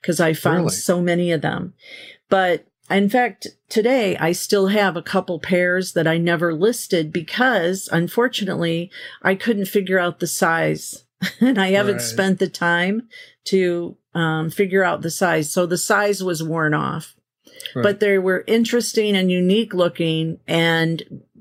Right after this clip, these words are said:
Speaker 1: they were stamped Mexico. And a
Speaker 2: Mm-hmm.
Speaker 1: lot of boots that you can't identify will be stamped Mexico, which is okay. They still,
Speaker 2: Right.
Speaker 1: they still sell, and this, they're still worth money.
Speaker 2: Right.
Speaker 1: But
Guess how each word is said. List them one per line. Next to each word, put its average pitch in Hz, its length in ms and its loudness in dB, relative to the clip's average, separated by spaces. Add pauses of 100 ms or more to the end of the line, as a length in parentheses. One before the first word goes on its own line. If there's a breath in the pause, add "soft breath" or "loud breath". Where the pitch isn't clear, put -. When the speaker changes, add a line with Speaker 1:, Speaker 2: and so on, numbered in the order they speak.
(160)
Speaker 1:
they 175 180 2
were 170 160 -2
stamped 202 560 -2
Mexico. 165 760 -2 (400 loud breath)
And 226 140 2
a - 20 2
Speaker 2:
Mm-hmm. 233 100 0
Speaker 1:
lot 285 220 2
of 240 100 -2
boots 208 560 -2 (100)
that 175 500 -2 (120)
you 190 180 0
can't 202 380 0
identify 170 1000 0 (100)
will 196 260 2
be 202 160 -2
stamped 170 460 -2
Mexico, 160 720 0
which - 280 -2
is 190 140 0
okay. 190 800 0
They 170 140 2
still, 190 640 0
Speaker 2:
Right. - 60 -20 (220)
Speaker 1:
they 175 120 0
still 208 320 0
sell, 185 340 0
and 170 100 -2
this, 160 300 -4
they're 160 160 -2
still 165 340 -2
worth 165 280 -4
money. 165 440 -2 (480 loud breath)
Speaker 2:
Right. - 100 0
Speaker 1:
But 175 300 0